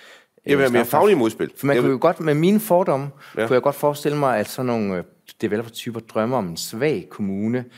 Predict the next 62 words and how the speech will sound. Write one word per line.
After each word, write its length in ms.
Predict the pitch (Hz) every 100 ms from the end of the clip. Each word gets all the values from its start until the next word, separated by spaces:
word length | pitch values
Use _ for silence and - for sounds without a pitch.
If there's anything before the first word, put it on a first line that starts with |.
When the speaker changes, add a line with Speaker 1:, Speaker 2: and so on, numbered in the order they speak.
| - _ - -
Speaker 2:
øh, 320 | 104 95 95
uden 240 | 98 127 135
særlig 300 | - 110 110
mange 180 | 101
kræfter, 320 | 110 113 - -
så 140 | -
du 100 | 98
bare 220 | 90 92 98
kunne 140 | 104 85
bulle 300 | 101 107 101
afsted 160 | 87 -
Speaker 1:
Ja, 100 | 165
ja. 60 | 104
Speaker 2:
og 80 | 90
trumfe 320 | - 95 95
dem. 220 | 98 101 110
Speaker 1:
Men 100 | 127
det 80 | 151
kunne 120 | 147
jeg 80 | 110
også 120 | 110
sagtens 240 | 120 123
gøre, 340 | - 107 113 95
og 120 | 95
det 140 | 127
kunne 160 | 127 107
da 40 |
være 140 | 95 90
ret 140 | 107
fedt. 280 | - 123 - - - _
Øh, 560 | - 113 104 101 95 85
og 80 | 92
så 100 | 135
kunne 180 | - 117
jeg 120 | 101
da 40 |
også, 320 | 95 117 - 110
øh, 400 | 98 90 87 80
bare 180 | 101 98
bo 180 | 101
i 20 | 104
London, 300 | 95 123 98
og 80 | 87
så 100 | 110
kunne 120 | 117
jeg 80 | 90
da 60 |
bare, 460 | 85 98 104 98 90
øh, 320 | 85 90 85 85
have 80 | 95
et 60 |
hus 180 | 90 113
i 40 | 104
Monaco 320 | 107 101 90
og 60 | 87
sådan 60 |
noget. 140 | 87 82
Det 80 | 135
har 100 | 143
jeg 100 | 107
tilfældigvis 420 | 104 117 107 95
ikke. 180 | 113